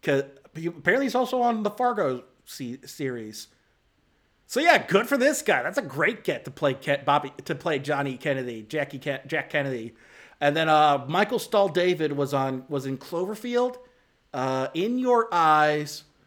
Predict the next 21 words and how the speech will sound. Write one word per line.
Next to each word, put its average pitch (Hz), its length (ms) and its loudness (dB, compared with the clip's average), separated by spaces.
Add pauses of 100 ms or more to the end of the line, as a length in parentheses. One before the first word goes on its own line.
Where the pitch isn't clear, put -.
(200)
The 147 120 0
Congress, 185 640 2
which 165 120 -4
was 135 180 -4
the 135 120 -2
Robin 139 400 -2
Wright 139 300 0
Penn, 147 460 -2 (360)
well, 147 80 -4
no, 143 140 -2
Robin 143 360 2
Wright. 127 380 -2 (220)
She - 100 -12
hasn't 120 180 -10
been 117 180 -6
married 113 180 -10
to 107 100 -12
Sean 113 320 -10
Penn 117 220 -12
in 110 100 -12
years. 110 300 -14